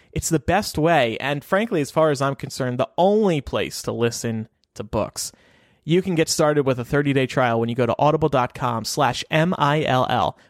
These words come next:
or text M I L L to five hundred five hundred and listen. If you don't like a book, you can exchange it for another book, no problem.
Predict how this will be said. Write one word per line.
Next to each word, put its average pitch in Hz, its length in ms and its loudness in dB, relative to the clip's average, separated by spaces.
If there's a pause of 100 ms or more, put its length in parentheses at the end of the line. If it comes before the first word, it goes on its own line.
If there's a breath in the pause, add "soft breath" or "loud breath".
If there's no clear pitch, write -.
or 139 80 0
text - 540 -4
M 135 200 0
I 117 200 -2
L 117 240 -2
L 120 240 0
to 127 300 -4
five 170 340 0
hundred 170 340 -2
five 147 280 0
hundred 139 360 -2 (400)
and 196 140 0
listen. 269 460 0 (840)
If 165 140 -4
you 208 40 4
don't 254 140 2
like 294 140 2
a - 60 0
book, 208 420 2
you 175 240 -4
can 277 140 0
exchange 208 540 0
it 180 120 -6
for 185 160 2
another 175 260 2
book, 156 240 0
no 160 400 0
problem. 139 680 -2